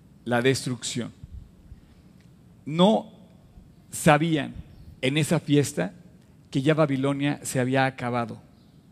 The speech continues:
Ya Ciro y Darío estaban entrando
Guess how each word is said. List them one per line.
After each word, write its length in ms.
Ya 160
Ciro 460
y 100
Darío 320
estaban 300
entrando 640